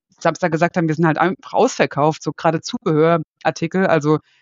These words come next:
sind natürlich auch sehr beliebt dann, wenn man mal eben kurz da was kaufen kann, da was kaufen kann. Klar, die meisten auf dem Dachzeltfestival haben ein Dachzelt. Wir haben nat-, wir ziehen natürlich auch viele Tagesgäste an, aber, äh, trotzdem, äh,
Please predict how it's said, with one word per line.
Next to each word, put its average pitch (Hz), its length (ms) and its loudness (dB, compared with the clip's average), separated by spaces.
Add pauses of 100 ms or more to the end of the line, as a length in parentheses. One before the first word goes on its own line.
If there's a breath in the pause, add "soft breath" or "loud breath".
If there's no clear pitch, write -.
sind - 140 -4
natürlich 160 400 0
auch 160 200 2
sehr 151 180 2
beliebt 147 340 -6
dann, 165 220 -4
wenn 160 100 -2
man 160 140 0
mal 160 120 2
eben 175 220 -2
kurz 165 320 -6
da 180 160 2
was 180 140 2
kaufen 175 280 2
kann, 160 200 0
da 165 100 2
was 170 160 0
kaufen 165 280 -4
kann. 170 200 -4
Klar, 156 160 0
die 160 80 -2
meisten 160 340 -2
auf 156 100 -4
dem 156 60 -4
Dachzeltfestival - 1200 -8
haben 185 180 -2
ein 170 40 -2
Dachzelt. 185 520 -2 (580 soft breath)
Wir 170 140 0
haben 170 80 4
nat-, 160 200 0
wir 160 120 -4
ziehen 202 140 -2
natürlich 170 280 -2
auch - 80 -8
viele 160 380 -6 (420)
Tagesgäste 170 720 -2
an, 185 240 2
aber, 151 480 2 (140)
äh, - 180 -12
trotzdem, 160 420 0
äh, 60 140 -8